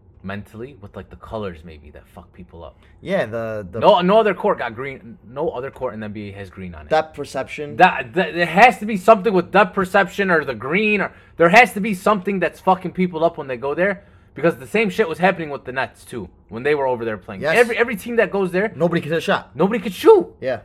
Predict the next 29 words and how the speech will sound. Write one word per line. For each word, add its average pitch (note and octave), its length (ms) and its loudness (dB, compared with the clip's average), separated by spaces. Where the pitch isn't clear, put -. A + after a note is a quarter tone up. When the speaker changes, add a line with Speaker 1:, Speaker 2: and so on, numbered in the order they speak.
Speaker 1:
So - 140 -4
there F#3 120 4
has B3+ 320 2
to D#4 80 -10
be D4 120 -6
something F#3 560 -4
that C3+ 220 -6
they're E3+ 100 2
doing D#3+ 460 -4
that B2 260 -6
the B2 100 -8
players A3 400 2
there G3 200 2
got D3+ 240 0
used F3+ 280 -6
to, D4+ 280 -6
but, - 140 -8
uh, F#3+ 220 4
opposing F#3 400 2
teams G3+ 200 -4
are D#3 60 -2
coming D#3 260 -8
in E3 140 -4
like, A#2+ 220 -8
"What B2 180 -6
the A#2+ 60 -12
fuck A2+ 260 -8
is G2 140 -14
this?" D#2 160 -18